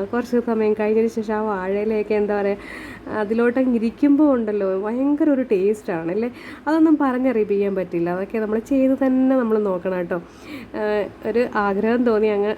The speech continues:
ഉണ്ടാക്കി അങ്ങ് കഴിച്ചു എന്നേ ഉള്ളൂ. <laughs> പൊതിച്ചോറ് കഴിക്കണമെന്ന് ഭയങ്കര ആഗ്രഹമായിരുന്നു. അങ്ങനെ സ്വന്തമായിട്ട് പൊതി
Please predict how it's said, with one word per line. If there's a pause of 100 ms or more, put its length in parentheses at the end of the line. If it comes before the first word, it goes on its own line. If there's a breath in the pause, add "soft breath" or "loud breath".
ഉണ്ടാക്കി
അങ്ങ്
കഴിച്ചു
എന്നേ
ഉള്ളൂ.
<laughs>
പൊതിച്ചോറ്
കഴിക്കണമെന്ന്
ഭയങ്കര (100)
ആഗ്രഹമായിരുന്നു. (400 loud breath)
അങ്ങനെ
സ്വന്തമായിട്ട്
പൊതി